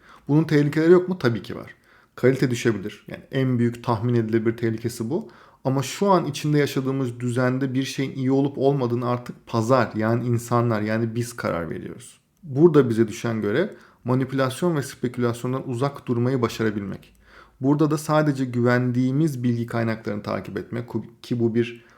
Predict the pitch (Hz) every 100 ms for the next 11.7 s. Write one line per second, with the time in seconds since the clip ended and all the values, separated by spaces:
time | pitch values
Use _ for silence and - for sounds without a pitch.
0 | _ _ - 123 123 127 120 - 104 90
1 | 85 104 110 113 113 104 - 120 123 127
2 | 117 113 107 98 101 123 156 143 139 151
3 | 156 170 170 147 113 104 - 113 - 101
4 | 95 92 - - _ _ - 135 131 135
5 | 151 131 127 123 123 131 - - 131 143
6 | 123 123 120 113 120 117 117 113 110 110
7 | 104 107 - 107 98 101 92 98 98 -
8 | 117 110 117 110 123 123 - - _ -
9 | 135 139 - 123 110 110 - 131 117 117
10 | 107 110 117 117 120 135 127 113 110 107
11 | 107 - 110 101 101 95